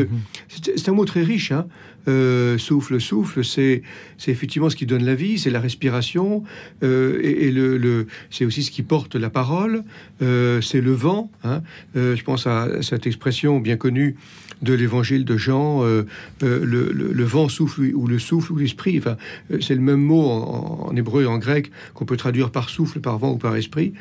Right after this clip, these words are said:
Speaker 2: Euh, souffle où il veut et on ne sait ni d'où il vient ni où il va. Hein, et ainsi, on est,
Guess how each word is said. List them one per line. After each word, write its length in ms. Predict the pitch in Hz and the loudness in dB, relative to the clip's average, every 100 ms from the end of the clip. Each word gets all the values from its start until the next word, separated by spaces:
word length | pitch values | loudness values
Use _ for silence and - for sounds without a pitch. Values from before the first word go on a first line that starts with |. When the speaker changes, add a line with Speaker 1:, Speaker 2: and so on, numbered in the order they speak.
| - - - - | -16 -18 -14 -2
Speaker 2:
Euh, 800 | 143 131 131 123 120 120 123 143 | 2 2 2 2 2 0 0 -2
souffle 320 | - 170 - | 2 0 2
où 140 | - 156 | 4 4
il 120 | 135 | 4
veut 220 | 120 208 | 2 2
et 40 | 185 | 2
on 80 | |
ne 40 | 139 | -2
sait 180 | 120 185 | -2 -2
ni 160 | 147 165 | 2 4
d'où 140 | 160 | 4
il 80 | 156 | 2
vient 180 | 143 185 | 2 0
ni 100 | 156 | 2
où 60 | 143 | 2
il 140 | 123 | 0
va. 180 | 120 123 - - - - | -2 -6 -12 -20 -20 -8
Hein, 120 | 135 - | -6 0
et 160 | 143 147 - | 2 2 2
ainsi, 320 | 160 160 226 | 0 0 0
on 80 | 202 | 2
est, 200 | 156 151 | 2 0